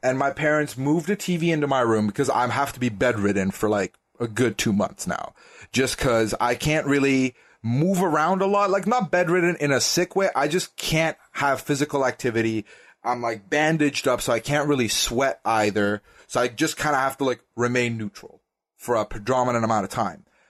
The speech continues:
So I used this time to kind of watch any and every T V show that I had wanted to watch, which I couldn't because up until that summer, we did not have internet above dial-up.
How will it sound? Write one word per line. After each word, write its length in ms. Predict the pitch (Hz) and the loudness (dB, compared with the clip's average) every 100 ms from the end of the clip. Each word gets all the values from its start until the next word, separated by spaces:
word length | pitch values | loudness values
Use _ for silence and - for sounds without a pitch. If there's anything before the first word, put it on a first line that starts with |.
| _ _ | _ _
So 580 | - - 143 135 127 120 _ _ _ _ _ _ _ - 107 | -8 0 2 2 2 0 _ _ _ _ _ _ _ -10 -2
I 160 | 151 | 0
used 380 | 170 175 147 107 | 2 2 0 0
this 200 | 165 185 | -2 0
time 320 | 165 151 143 | 0 0 0
to 140 | - 131 | -2 -4
kind 240 | 135 123 | 0 0
of 120 | 113 | 0
watch 440 | 101 117 113 - - _ _ - | 0 0 0 -4 -12 _ _ -4
any 380 | 139 151 151 139 | 0 2 2 2
and 100 | 127 | 2
every 300 | 127 123 127 | 2 0 -2
T 160 | - | 0
V 160 | 113 120 | 0 0
show 240 | - 123 | 2 2
that 160 | 110 113 | 2 2
I 200 | 113 110 | 2 0
had 180 | 175 107 | -2 -2
wanted 340 | 135 208 196 | 0 0 0
to 80 | 208 | 0
watch, 420 | 185 175 180 - _ - - | 2 0 -2 -6 _ -20 -4
which 180 | 131 156 | 0 0
I 100 | 151 | 0
couldn't 400 | - 208 196 180 | 0 0 0 0
because 360 | 147 165 147 - | -2 0 -2 -2
up 140 | 160 | 0
until 320 | 196 185 196 | 0 0 -2
that 340 | 143 139 156 - | 0 -2 -2 -2
summer, 380 | - 170 147 117 | -2 0 2 2
we 180 | 127 | 0
did 220 | 143 131 123 | 0 0 0
not 240 | 131 127 | 0 0
have 500 | 135 127 117 110 - _ _ _ _ - | 2 2 2 0 -4 _ _ _ _ -2
internet 440 | 147 147 139 127 - | 0 2 2 2 0
above 360 | 127 135 127 120 | -2 0 -2 0
dial-up. 540 | 139 107 82 - | 2 2 -2 -6